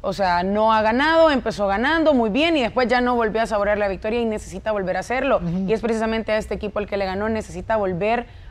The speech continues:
Speaker 1: a sacar esos puntos para posicionarse bien en el grupo. Creo que, eh, tienen un punto en el, en decir que Marte ha mejorado un poco, que ha dado un par de pasos hacia adelante, pero Chalatenango también, ah,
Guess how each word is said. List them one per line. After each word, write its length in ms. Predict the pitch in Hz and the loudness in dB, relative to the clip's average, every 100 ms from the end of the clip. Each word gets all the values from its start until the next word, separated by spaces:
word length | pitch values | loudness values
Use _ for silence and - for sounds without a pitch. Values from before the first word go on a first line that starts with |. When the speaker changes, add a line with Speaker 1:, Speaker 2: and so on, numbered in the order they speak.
| - | -6
Speaker 1:
a 100 | 202 | -4
sacar 280 | 196 202 208 | -2 -2 -2
esos 240 | 196 160 | -2 -4
puntos 640 | - 254 247 214 208 214 - - - | -2 0 0 0 -2 -2 -6 -18 -10
para 240 | - 208 202 | 0 2 2
posicionarse 560 | 208 175 185 190 190 208 | -2 -4 -4 -2 -4 -4
bien 180 | 196 | -2
en 100 | 196 | -2
el 140 | 185 170 | -4 -4
grupo. 360 | 175 185 196 | -4 -2 -4
Creo 220 | 160 226 262 | -2 -2 0
que, 320 | 302 294 220 | 2 2 0
eh, 80 | 247 | -4
tienen 220 | 254 302 339 | 2 4 4
un 160 | 302 | 4
punto 300 | 240 302 302 | 4 4 4
en 80 | 277 | 2
el, 160 | 254 208 | 2 0
en 160 | 233 220 | 0 0
decir 300 | 214 254 - | 0 -2 -2
que 100 | 233 | 0
Marte 320 | 226 240 233 | 0 0 -2
ha 80 | 220 | -2
mejorado 580 | 233 214 214 214 240 - - - - - | -2 0 2 4 2 0 -10 -20 -20 -6
un 180 | 220 233 | 2 2
poco, 420 | 247 269 233 247 | 6 6 6 2
que 100 | - | 4
ha 100 | 220 | 4
dado 200 | 226 233 | 6 4
un 100 | 233 | 2
par 160 | 226 226 | 2 2
de 100 | 220 | 2
pasos 300 | 220 220 226 | -2 -2 -2
hacia 160 | 196 214 | -2 2
adelante, 540 | 220 247 254 247 285 285 - - | 2 2 0 2 0 0 -14 -4
pero 140 | 202 | -2
Chalatenango 640 | 196 196 190 208 208 226 240 | 0 0 0 0 -2 0 0
también, 480 | 220 202 220 240 226 - | 0 0 0 -2 -4 -4
ah, 200 | 202 208 | 2 2